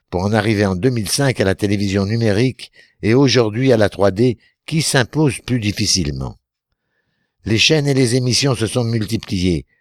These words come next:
les animateurs et les journalistes aussi. Le style a bien changé, avec du bon et du moins bon.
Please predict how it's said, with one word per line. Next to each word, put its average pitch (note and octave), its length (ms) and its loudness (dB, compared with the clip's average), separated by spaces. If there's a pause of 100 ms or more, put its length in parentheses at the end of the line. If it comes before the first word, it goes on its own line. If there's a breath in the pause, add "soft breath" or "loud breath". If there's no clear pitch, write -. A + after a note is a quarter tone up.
(260)
les E2 220 0
animateurs F2+ 580 0
et F2 60 0
les E2+ 100 0
journalistes F2+ 540 -2
aussi. F2+ 480 -4 (580)
Le F#2 160 -2
style A#2 400 2
a G#2 80 4
bien A2 220 0
changé, G2+ 500 0 (180 soft breath)
avec G#2 320 0
du A#2 140 -2
bon C3+ 320 -2 (240)
et E3+ 120 0
du D#3 160 -2
moins B2 220 0
bon. D#2+ 220 -6